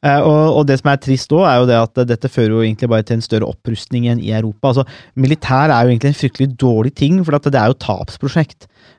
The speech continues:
langt på vei. Altså, det er jo store samfunnsressurser som på en måte går med, som kunne vært brukt til helse, forskning, eh, andre tiltak for sivilsamfunnet, som, eller de sivile, som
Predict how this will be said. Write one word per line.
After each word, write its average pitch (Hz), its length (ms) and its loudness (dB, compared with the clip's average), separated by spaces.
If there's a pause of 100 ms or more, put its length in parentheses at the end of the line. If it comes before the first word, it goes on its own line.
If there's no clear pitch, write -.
(100)
langt 117 180 0
på 143 80 0
vei. 131 200 2
Altså, 131 180 0
det 127 80 4
er 127 40 0
jo - 60 -10
store 117 260 -2
samfunnsressurser 113 920 -4
som 131 480 -4
på - 100 -6
en 120 60 -4
måte 131 160 -4
går 117 200 0
med, 110 140 -4
som 139 140 -4
kunne 131 240 -2
vært 120 180 -2
brukt - 240 -10
til 123 300 2 (420)
helse, 139 560 0
forskning, 131 920 -2 (640)
eh, 127 520 4
andre 131 320 2
tiltak 131 520 -2
for 123 160 0
sivilsamfunnet, 131 800 -2
som, 135 180 0
eller 127 200 2
de 123 180 0
sivile, 123 420 -2
som 147 240 0